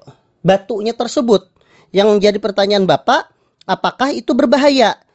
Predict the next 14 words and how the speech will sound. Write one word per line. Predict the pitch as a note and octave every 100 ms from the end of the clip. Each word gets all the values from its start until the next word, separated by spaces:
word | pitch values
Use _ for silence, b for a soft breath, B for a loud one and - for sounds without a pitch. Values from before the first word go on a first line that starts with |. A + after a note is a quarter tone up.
| _
Justru, | - B3+ E4 - D4 D#4+
Pak, | - E3 - - D#3 -
kalau | G#3+ A#3+ A#3+
seandainya | A#3 A#3 A#3 A#3
batu | G3+ G#3+ A3+
itu | A3+ A#3+
dibiarkan | G3+ F3+ F#3 C#3+ - F3 E3+
saja, | F3 B2+ C3 D#3+ A#3+ -
sudah | - G3+ F#3
diobati | F#3 F3 E3 F#3 G3+
tidak | F3+ F3
hilang-hilang, | F3+ E3 D#3 C#3 F#3 C4+ C#4+ b b b
dibiarkan | E3 G#3 G#3 G3+ G3+ G3+
saja, | F#3+ C#3 B2+ F#3+ C4+